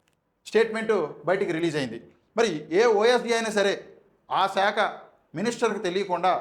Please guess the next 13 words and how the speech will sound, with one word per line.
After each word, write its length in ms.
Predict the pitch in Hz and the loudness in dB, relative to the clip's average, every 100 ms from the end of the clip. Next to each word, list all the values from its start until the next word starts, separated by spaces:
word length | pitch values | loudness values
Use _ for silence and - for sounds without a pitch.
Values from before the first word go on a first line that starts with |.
| 117 | -2
బయటకు 240 | 147 151 143 | -4 -4 -8
వస్తాయా 340 | - 127 131 131 - - - | -6 -2 0 -2 -4 -20 -12
అని 160 | 143 156 | -8 -6
అంటే 160 | 156 160 - - _ - | -4 -6 -8 -16 _ -18
అస్సలు 300 | - - 190 156 | -10 -2 -2 -2
ఇంపాసిబుల్. 500 | 160 190 180 160 135 | 2 2 2 -2 -4
అది 120 | - - _ _ _ _ _ _ _ - | -6 -20 _ _ _ _ _ _ _ -8
చిన్న 240 | 202 220 202 - - - - | -2 0 0 -2 -10 -10 0
కాగితం 340 | 170 214 220 208 | 0 2 0 -4
ముక్క 160 | 208 175 | -4 -2
కూడా 180 | 196 247 196 - - _ _ _ _ _ _ - | 4 6 4 0 -14 _ _ _ _ _ _ -6
ఆ 40 | 160 | -6
యొక్క 140 | 165 | 0